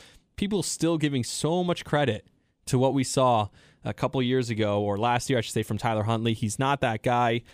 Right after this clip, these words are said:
Tyler Huntley, really not that good a quarterback. It's gonna be a lot of running the football in this game. It's gonna be freezing cold weather, weather in Baltimore. Baltimore below ten degrees on Saturday. And, uh, I like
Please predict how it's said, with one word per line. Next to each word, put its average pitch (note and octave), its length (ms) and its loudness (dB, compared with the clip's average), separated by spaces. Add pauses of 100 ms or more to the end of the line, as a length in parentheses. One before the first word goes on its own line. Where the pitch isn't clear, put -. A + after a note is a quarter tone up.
(140)
Tyler C3+ 300 0
Huntley, A2+ 400 0 (100)
really C#3+ 320 0 (160)
not A#2 260 -2
that A2 140 0
good A2+ 120 -2
a G#2 40 -6
quarterback. G#2+ 580 0 (760)
It's - 180 -6
gonna C#3+ 120 2
be C#3+ 60 2
a C3 60 2
lot C#3 180 4
of D#3+ 60 4
running D#3+ 240 4
the D3 60 4
football C3 380 2
in B2 60 2
this A#2+ 160 0
game. B2 260 0
It's A2+ 120 -2
gonna A#2 100 0
be A2+ 80 -2
freezing C#3+ 540 -2
cold C3 240 0
weather, A#2 480 2
weather A#2+ 340 2
in A2 140 -2
Baltimore. A#2 400 0
Baltimore A#2+ 400 0
below A2+ 420 0 (280)
ten C#3 260 -2
degrees A2+ 480 0
on A2 160 0
Saturday. A2+ 600 0 (380)
And, G2+ 300 -2
uh, G2+ 240 -2
I G#2+ 180 -2
like A2 360 -2